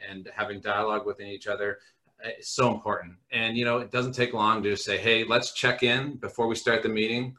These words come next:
What are our aligned ground rules that we're all agreeing to? Is there anything else that we've learned since the last time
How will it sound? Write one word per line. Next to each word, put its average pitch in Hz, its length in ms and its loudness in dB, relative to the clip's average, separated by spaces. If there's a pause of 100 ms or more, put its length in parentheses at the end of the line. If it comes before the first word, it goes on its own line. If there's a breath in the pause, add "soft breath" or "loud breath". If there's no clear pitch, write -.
(200 soft breath)
What 113 180 4
are 113 80 8
our 113 160 8
aligned 110 340 8
ground 110 280 6
rules 127 340 4
that 117 100 0
we're 107 120 6
all 107 160 8
agreeing 110 340 2
to? 117 140 0
Is 110 80 0
there 117 100 8
anything 123 300 6
else 120 240 6
that 123 80 0
we've 107 180 -4
learned 117 320 2
since 117 220 -6
the 104 80 -6
last 110 320 2
time 131 340 0